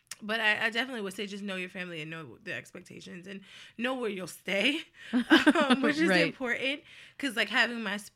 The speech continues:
Speaker 1: own space is, is really helpful. Um, but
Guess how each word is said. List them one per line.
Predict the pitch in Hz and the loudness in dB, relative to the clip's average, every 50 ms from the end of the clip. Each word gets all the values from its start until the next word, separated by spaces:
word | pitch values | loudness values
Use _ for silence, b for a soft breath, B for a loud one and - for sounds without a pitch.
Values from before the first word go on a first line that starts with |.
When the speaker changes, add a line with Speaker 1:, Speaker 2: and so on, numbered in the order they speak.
| _ 120 | _ -12
Speaker 1:
own | 165 190 202 208 220 | -8 -8 -6 -6 -8
space | - - - 196 220 208 247 | -10 -8 -6 -6 -6 -6 -6
is, | 254 247 233 - | -8 -8 -8 -8
is | - 294 294 - 247 | -6 -8 -8 -8 -6
really | 220 240 262 262 254 | -6 -4 -4 -4 -4
helpful. | 202 180 196 202 202 - 277 285 302 294 - | -4 -4 -6 -8 -8 -6 -6 -4 -4 -4 -2
Um, | - 208 208 202 196 190 190 196 202 202 _ b b b b b b b b b b b b - | -2 -2 -2 -2 -4 -4 -6 -8 -10 -12 _ b b b b b b b b b b b b -12
but | 185 180 208 202 196 190 185 - - | -6 -2 0 2 2 2 0 -4 -8